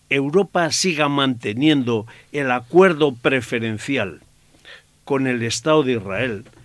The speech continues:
el Estado de Israel se sentirá impune para hacer lo que le dé la gana, ¿eh?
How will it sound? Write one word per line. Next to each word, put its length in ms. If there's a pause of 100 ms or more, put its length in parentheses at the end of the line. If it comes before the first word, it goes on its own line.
(480)
el 160
Estado 320
de 120
Israel 300
se 200
sentirá 680
impune 760
para 280
hacer 380
lo 240
que 160
le 140
dé 240 (120)
la 260
gana, 380 (480)
¿eh? 200